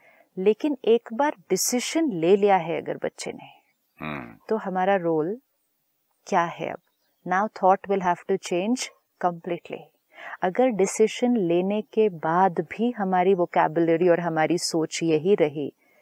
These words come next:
Speaker 1: कि तुम कभी खुश नहीं रहोगे, तुम कभी सुखी नहीं रहोगे, तो हम अपने बच्चे को क्या दे रहे हैं?
Speaker 2: श्राप, कर्स।
Speaker 1: Actually, ना, एक एक थॉट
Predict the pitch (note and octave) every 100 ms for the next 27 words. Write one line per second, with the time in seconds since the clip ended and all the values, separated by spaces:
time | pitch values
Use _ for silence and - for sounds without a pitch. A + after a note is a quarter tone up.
0 | _ - - G#3 G3 F#3+ F3+ G#3 G3 F#3
1 | E3+ D#3+ D3 A#2+ - - _ _ _ _
2 | _ _ _ _ - G3 - F3 G#3+ A3
3 | - F#3 - F#3+ F3 D#3+ D#3 D3+ - -
4 | - _ - _ - F#3 F#3 F3 - F#3
5 | E3 - F#3 - F3+ F3+ E3 D3 - -
6 | - E3 _ _ _ _ _ _ - -
7 | E2+ D2 - _ - D#2+ D#2 - - _
8 | _ F3 - - D3 C#3 G3+ _ _ _
9 | _ _ _ _ _ _ _ F#3 - G3
10 | - - E3+ F3 -